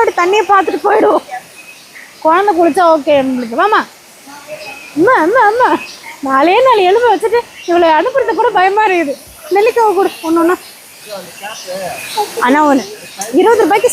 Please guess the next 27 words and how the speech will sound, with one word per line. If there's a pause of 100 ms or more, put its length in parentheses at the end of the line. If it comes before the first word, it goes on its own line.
செம
ஒருத்தர்
குடிக்கலாம் (220)
தாராளமா. (1900)
ஆனா (920)
அது
பாட்டு
ஏதோ
ஒரு
பாறையில
இருந்து
தண்ணி
ஊத்துது, (100)
அதுக்கு
போய்
ஒரு
இருபது
ரூபாய்
வாங்கினாரு
தெரியுமா? (1200)
அவங்க (100)
தோட்டத்து
வழியா
வர்றதுனால
இருபது
ரூபாய். (1800)
நெல்லிக்காய்.